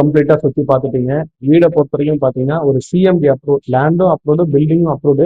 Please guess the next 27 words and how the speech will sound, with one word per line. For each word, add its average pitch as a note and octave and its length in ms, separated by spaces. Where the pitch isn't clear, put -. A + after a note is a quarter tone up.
ரெண்டுமே D3+ 320
சி F3 220
எம் F3+ 180
டி D#3+ 100
அப்ரூவ்டு. C#3 440
ரெண்டாவது, G3 420
இதே F#3 360
மாதிரி G#3+ 420
இதுக்கு F3 340
பக்கத்துல G#3+ 420
அட்ஜாயிண்டா F#3+ 360
ரெண்டு D3+ 180
ஹவுஸ் C#3+ 280
இருக்கு. B2+ 240
So, D3+ 400
ஒன், G3+ 280
டூ, G3 280
த்ரீ, E3+ 180
மூணு F3 320
ஹவுஸ் D#3+ 260
இருக்கு. D3 380
ஒண்ணுமே A3 280
பாத்தீங்கன்னா, G3+ 580
இது E3+ 220
வந்து F#3+ 220
ரேட் F3+ 280
வந்து E3+ 100